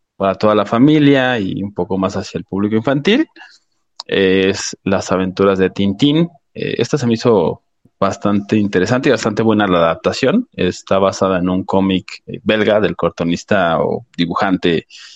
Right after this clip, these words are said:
eh, Hergé. Entonces, en mi caso, que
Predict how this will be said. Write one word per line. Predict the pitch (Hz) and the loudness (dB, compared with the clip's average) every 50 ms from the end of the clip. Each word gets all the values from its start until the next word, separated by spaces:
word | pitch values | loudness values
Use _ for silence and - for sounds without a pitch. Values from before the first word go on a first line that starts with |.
| - - _ _ _ _ | -20 -20 _ _ _ _
eh, | - - 85 82 80 80 78 - - - - - _ _ - - | -4 -2 -2 0 0 -2 -4 -6 -8 -12 -14 -18 _ _ -8 -4
Hergé. | - 107 104 98 110 120 156 185 - - - _ _ | -2 -2 0 0 0 0 0 -2 -4 -10 -20 _ _
Entonces, | - 120 104 101 - 101 104 101 101 - 110 104 95 98 92 - - - - - _ _ _ - - _ _ _ _ _ - | -8 -6 -6 -4 -2 0 0 0 0 0 0 2 2 2 0 -2 -6 -10 -12 -14 _ _ _ -20 -20 _ _ _ _ _ -4
en | - 117 113 | 0 4 4
mi | 113 120 | 4 4
caso, | 120 - 175 170 165 - 175 - | 4 2 0 0 2 0 0 0
que | - 123 110 104 92 - - | 2 2 2 2 2 0 -4